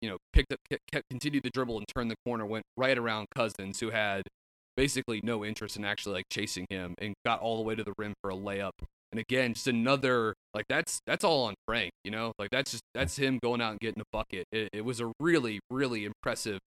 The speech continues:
uh, and aggressive move, and it is fun to see how that,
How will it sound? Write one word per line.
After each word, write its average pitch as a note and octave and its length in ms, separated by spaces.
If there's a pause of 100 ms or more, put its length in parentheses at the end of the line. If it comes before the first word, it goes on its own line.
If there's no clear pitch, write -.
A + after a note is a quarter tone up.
(420)
uh, G2+ 180
and A2+ 140
aggressive A2 420 (100)
move, G#2+ 360 (140)
and G2 360 (360)
it D3+ 140
is F3+ 180
fun D3+ 140
to B2+ 80
see B2 200
how A#2 220
that, A2 180